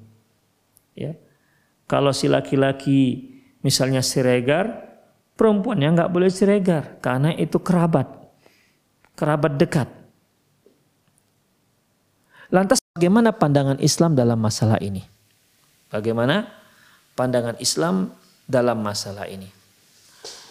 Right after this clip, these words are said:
Ikhwah, eh, memang ada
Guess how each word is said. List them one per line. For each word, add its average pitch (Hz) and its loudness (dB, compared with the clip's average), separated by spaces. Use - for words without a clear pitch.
Ikhwah, 202 2
eh, 160 0
memang 240 0
ada 131 0